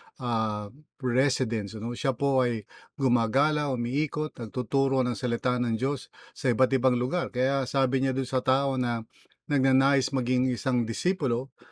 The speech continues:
"Ready ka ba sa ganong klaseng, uh, sacrifice o sa ganong klaseng commitment?" So, pinaiisip niya yung tao na yun, ano? And then, sabi sa susunod na verse, verse twenty-one, another disciple said to him,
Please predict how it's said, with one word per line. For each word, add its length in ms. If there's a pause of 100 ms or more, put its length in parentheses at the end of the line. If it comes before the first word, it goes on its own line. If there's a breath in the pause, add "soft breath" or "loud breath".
(200 loud breath)
"Ready 320
ka 160
ba 160
sa 160
ganong 240
klaseng, 560
uh, 320 (400)
sacrifice 880
o 80
sa 160
ganong 240
klaseng 560
commitment?" 560 (560 soft breath)
So, 320
pinaiisip 880
niya 240
yung 160
tao 320
na 80
yun, 240
ano? 240 (400 soft breath)
And 80
then, 160
sabi 320
sa 160
susunod 340
na 140
verse, 240
verse 160
twenty-one, 480
another 400
disciple 480
said 320
to 80
him, 320